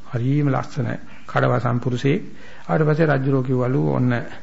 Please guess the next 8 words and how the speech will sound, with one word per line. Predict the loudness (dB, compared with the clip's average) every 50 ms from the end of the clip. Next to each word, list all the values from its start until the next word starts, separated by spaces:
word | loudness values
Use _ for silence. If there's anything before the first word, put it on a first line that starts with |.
| -10 -6
අසවලා | -6 -4 -2 -2 -2 0 0 0 0
දවසට | -2 -2 -2 -2 -2 -2 -4 -4
අනංගය | -2 -2 0 0 2 2 4
එනවා. | 4 4 6 4 4 2 0 -4 -8 -10 -12 -12 -12 -12 -12 -12 -12 -12 -12 -6 0
උඹලා | 2 4 6 6 6 6 6 4
කැමති | 4 4 4 4 4 4 4
කෙනෙකුට, | 4 6 4 4 2 2 2
අ, | 2 2